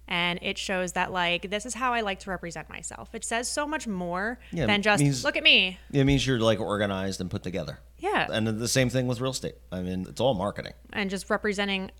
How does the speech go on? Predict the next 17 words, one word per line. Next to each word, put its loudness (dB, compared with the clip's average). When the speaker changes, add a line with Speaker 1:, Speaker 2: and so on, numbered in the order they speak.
Speaker 1:
appropriately, -4
because -2
when, -2
like -2
I 0
had -4
said 2
about 0
misrepresenting, -4
making -6
something -6
look -8
better 2
than -2
it 0
actually -4
is, -4